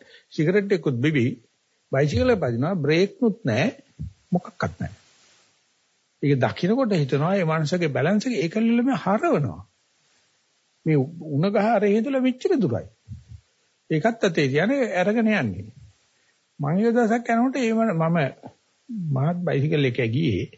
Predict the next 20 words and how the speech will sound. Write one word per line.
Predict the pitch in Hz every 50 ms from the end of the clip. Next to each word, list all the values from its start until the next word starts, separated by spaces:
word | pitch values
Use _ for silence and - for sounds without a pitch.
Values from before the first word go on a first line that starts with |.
| - - - - - _ _
යනට | - 139 180 202 220
ඒ | 233 175 160 170
මනුස්සයා | 190 202 208 220 202 - 269 262 214 165
හරවණ්ඩයි | 135 - - 147 156 180 202 214 202 190 180 143 117 113
ගිහිල්ලා | 117 127 139 165 196 220 226
තියෙන්නේ. | 208 - 254 269 277 277 302 254
මම | 202 170 170 185 202
එන | 202 196 202
පාට | 190 - 196 202 185 170
බ්ලොක් | 151 147 165 165 165
වුණා. | - - 262 233 214 185
මනුස්සයා | 175 180 190 185 - 240 247
දැකුවා. | 208 208 190 180 214 254 277
මනුස්සයා | 269 262 226 220 185 226 226 202
ආයේ | 202 226 254 -
පාර | - 180 185 196 214
දිගේම | 202 214 208 226 247 240
යන්න | 233 208 202 185
පටන් | 180 143 127 131 120 104 92
ගත්තා. | 90 92 - 90 87